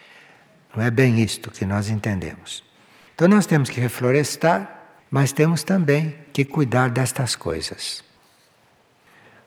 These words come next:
Olha, a energia da contemplação que nós estamos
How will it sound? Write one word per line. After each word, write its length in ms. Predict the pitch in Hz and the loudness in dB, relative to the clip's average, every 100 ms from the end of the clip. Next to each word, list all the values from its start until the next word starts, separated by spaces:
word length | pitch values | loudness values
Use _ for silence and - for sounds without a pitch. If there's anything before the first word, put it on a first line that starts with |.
| - | 2
Olha, 440 | 151 120 92 - - - _ _ _ _ _ _ _ - | 4 4 0 -6 -16 -20 _ _ _ _ _ _ _ -2
a 100 | 151 | 2
energia 420 | 165 160 151 208 | 4 4 4 2
da 100 | 180 | 2
contemplação 1040 | - 120 113 104 98 87 - 165 151 113 92 95 - _ | 0 -2 -2 -4 -4 -4 0 2 4 2 -4 -12 -20 _
que 180 | - 104 | -8 -4
nós 200 | 95 95 | -4 -6
estamos 1040 | 95 - - 87 87 85 95 - - - | -8 -12 -12 -12 -12 -14 -12 -12 -14 -20